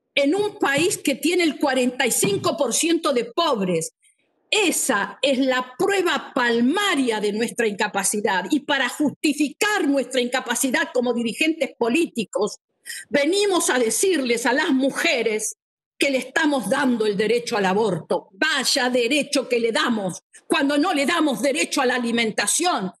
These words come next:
derecho a la salud, derecho a la educación. ¿De qué estamos hablando, señoras? Estamos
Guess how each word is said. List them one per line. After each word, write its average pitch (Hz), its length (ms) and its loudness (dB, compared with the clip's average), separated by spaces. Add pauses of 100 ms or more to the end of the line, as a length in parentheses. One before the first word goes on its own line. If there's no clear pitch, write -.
(180)
derecho 311 440 0
a 233 60 2
la 208 120 0
salud, 233 540 2
derecho 302 420 0
a 254 40 2
la 226 100 0
educación. 220 760 0 (920)
¿De 381 180 0
qué 381 120 0
estamos 302 500 0
hablando, 247 540 0
señoras? 214 800 0 (400)
Estamos 339 560 0